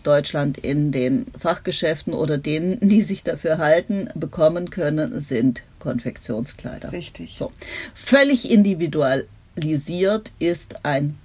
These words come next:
Speaker 1: maßgeschneidertes Kleid,
Speaker 2: Mhm.
Speaker 1: das, wie der, äh, Angelsachse sagt,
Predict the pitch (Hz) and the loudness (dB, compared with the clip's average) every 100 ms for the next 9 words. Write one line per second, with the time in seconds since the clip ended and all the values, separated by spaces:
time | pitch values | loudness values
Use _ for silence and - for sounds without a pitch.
0 | - 131 139 175 - 196 196 190 196 214 | -8 -2 0 0 -4 -2 0 0 -2 -6
1 | 208 - 190 196 214 175 190 220 180 175 | -8 -4 -2 0 2 2 0 0 0 4
2 | 165 160 - 160 147 170 175 151 156 - | 4 4 2 0 0 -2 -4 0 -2 -2
3 | 160 151 151 | -4 -4 -4